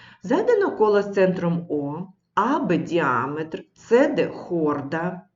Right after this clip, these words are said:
Хорда ділить діаметр на два відрізки, А М дорівнює чотири сантиметри, М Б дорівнює десять сантиметрів,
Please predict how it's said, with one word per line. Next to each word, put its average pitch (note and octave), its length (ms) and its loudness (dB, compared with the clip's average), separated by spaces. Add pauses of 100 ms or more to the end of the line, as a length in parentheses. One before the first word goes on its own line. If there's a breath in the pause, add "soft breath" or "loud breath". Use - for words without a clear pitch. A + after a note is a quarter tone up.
(380 loud breath)
Хорда F#3+ 880 2 (120)
ділить F#3+ 640 4
діаметр F#3 680 2
на F3 120 0
два F3+ 280 4
відрізки, E3+ 800 0
А E3+ 320 4
М F3+ 320 2
дорівнює D#3+ 400 -2
чотири E3+ 460 -2
сантиметри, C#3+ 840 -6
М F3 260 2
Б F3 280 2
дорівнює D3 460 0
десять C3 520 -2
сантиметрів, G#3+ 840 -4